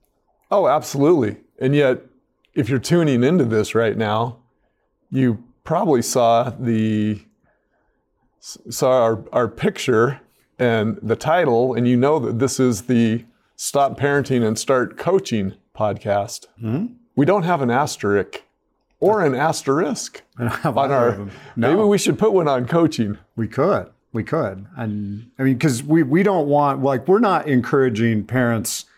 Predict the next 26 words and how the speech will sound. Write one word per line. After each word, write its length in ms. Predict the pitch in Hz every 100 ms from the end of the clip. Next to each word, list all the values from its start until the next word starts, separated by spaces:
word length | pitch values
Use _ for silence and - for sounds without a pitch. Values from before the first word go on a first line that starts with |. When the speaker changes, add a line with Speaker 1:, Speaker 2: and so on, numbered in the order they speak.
| _ _ _
Speaker 2:
to 100 | 139
go 140 | 127 123
try 200 | 147 123
to 60 |
fill 200 | 110 127
that 200 | 113 98
role. 400 | 107 110 85 - _ _ _ _
Like, 220 | 110 104 143
we've 160 | 147
talked 320 | - 131 123
before 440 | 123 113 - 131 120
about 300 | 107 107 104
how 180 | 120 107
role 280 | 101 120 120
definition 680 | 117 113 113 101 85 107 110
is 120 | 101
so 260 | - 139 117
critical, 760 | - - 139 139 - 110 101 95 - - _ _
and 260 | 120 117 110
the 80 | 104
role 220 | 123 120
that's 180 | 113 131
open 220 | 113 101
for 160 | -
parents 560 | - 151 165 120 107 -
is 580 | 110 107 101 - -